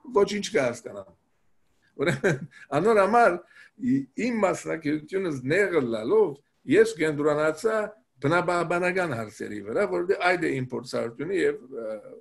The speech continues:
ուսումը։ Եվ, ը, և անոր հետևանքով ես ստիպված եղա, ը, տեսնելով վտանգը, ստիպված եղա գաբիլ, ը,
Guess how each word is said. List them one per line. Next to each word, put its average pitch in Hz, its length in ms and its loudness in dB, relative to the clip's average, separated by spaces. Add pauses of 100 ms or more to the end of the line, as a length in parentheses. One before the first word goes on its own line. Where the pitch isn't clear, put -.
(160)
ուսումը։ - 480 -8 (1600)
Եվ, 156 280 2
ը, - 280 -2 (680)
և 156 380 -2
անոր 208 340 4
հետևանքով 175 920 2 (400)
ես 160 480 0
ստիպված 165 600 0
եղա, 120 360 2 (680)
ը, 117 200 0 (920)
տեսնելով 156 720 4
վտանգը, 123 540 0 (800)
ստիպված 165 500 -2
եղա 160 220 2
գաբիլ, 160 580 0
ը, - 460 -8